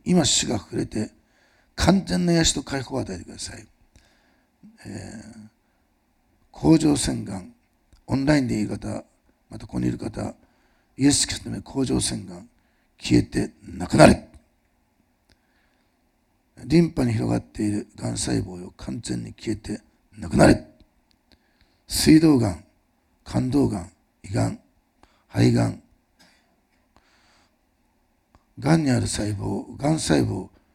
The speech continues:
悪性も、それから良性の方も、イエスによって命ずる、聖霊の炎によって焼き尽くしてください。その体にあるがん細胞のすべてを、今、イエス・キリストの十字架のところに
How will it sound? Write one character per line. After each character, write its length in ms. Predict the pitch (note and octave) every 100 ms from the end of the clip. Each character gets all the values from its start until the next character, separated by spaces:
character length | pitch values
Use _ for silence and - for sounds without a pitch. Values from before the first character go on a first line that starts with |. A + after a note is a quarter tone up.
| _ _ _ _ _ _ _ -
悪 200 | - -
性 200 | D#3 D3+
も、 140 | D3
そ 60 | B2
れ 60 |
か 80 | C3+
ら 60 | A#2
良 140 | D#3
性 140 | E3 E3
の 100 | D#3+
方 200 | E3 A2
も、 180 | G2+ -
イ 100 | C3
エ 80 | C3+
ス 100 | -
に 80 | A2+
よ 40 |
っ 40 |
て 120 | - A2
命 120 | F#2+
ず 80 | F2+
る、 160 | - _ _ _ _
聖 340 | - - E3
霊 60 | D#3
の 100 | D3+
炎 140 | D3
に 60 | A#2+
よ 60 | G#2
っ 20 |
て 100 | G#2+
焼 140 | A2
き 20 |
尽 100 | -
く 60 | G#2+
し 60 | -
て 80 |
く 60 | -
だ 40 |
さ 140 | - -
い。 140 | - _ _ _ _ _ _ _ _
そ 180 | - B2+
の 100 | B2+
体 340 | - D#3+ D#3+
に 80 | D3+
あ 80 | D3
る 220 | B2 A2+ - -
が 140 | B2+
ん 80 | A#2+
細 240 | - B2+
胞 160 | A2+ G#2+
の 100 | A2
す 200 | - D3
べ 120 | C#3
て 120 | A#2
を、 140 | G#2+ -
今、 180 | A#2+ A#2
イ 140 | - E3
エ 60 |
ス・ 140 | - -
キ 100 | A#2+
リ 60 |
ス 60 | -
ト 80 | G#2+
の 60 |
十 160 | G#2+ A#2+
字 80 | B2+
架 60 |
の 80 | A#2+
と 100 | -
こ 100 | A#2+
ろ 60 |
に 120 | G2+